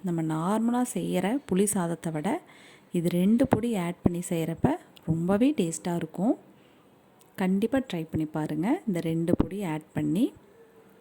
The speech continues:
இப்ப நல்ல ஒரு கொதி வரட்டும். புளி கரைசல் எல்லாம் மிக்ஸ் ஆகி நல்லா வெந்து வரட்டும். பாருங்க, எண்ணெய் பிரிஞ்சு நல்லா ரெடி ஆயிருச்சு. அந்த நம்ம வணக்கறப்பவே அந்த பேஸ்ட் வந்து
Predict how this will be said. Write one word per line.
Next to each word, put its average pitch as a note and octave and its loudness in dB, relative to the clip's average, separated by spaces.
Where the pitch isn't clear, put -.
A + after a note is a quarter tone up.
இப்ப F#3+ 2
நல்ல E3+ -2
ஒரு F3 0
கொதி D#3 -2
வரட்டும். F3+ -2
புளி G3 0
கரைசல் F3 -4
எல்லாம் G3 -2
மிக்ஸ் - -6
ஆகி E3+ -2
நல்லா E3+ -2
வெந்து F3 0
வரட்டும். D#3 -2
பாருங்க, D#3+ -2
எண்ணெய் G#3 0
பிரிஞ்சு F#3 0
நல்லா E3+ -2
ரெடி E3 -2
ஆயிருச்சு. D#3+ -4
அந்த F3+ 0
நம்ம E3+ 0
வணக்கறப்பவே A#3 2
அந்த F#3+ 2
பேஸ்ட் A3 0
வந்து G3+ 0